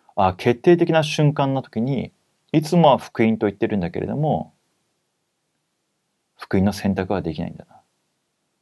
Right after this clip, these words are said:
生活の中では、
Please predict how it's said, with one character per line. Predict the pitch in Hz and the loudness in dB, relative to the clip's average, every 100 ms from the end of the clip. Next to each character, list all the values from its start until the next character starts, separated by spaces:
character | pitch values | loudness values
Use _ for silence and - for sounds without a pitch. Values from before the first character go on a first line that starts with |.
| _ _ _ _ _ _ _ _ - | _ _ _ _ _ _ _ _ -12
生 | - 127 | 0 2
活 | 127 120 127 | 2 0 0
の | |
中 | 120 123 110 | -2 -2 -2
で | |
は、 | 107 135 110 - | -2 0 -2 -6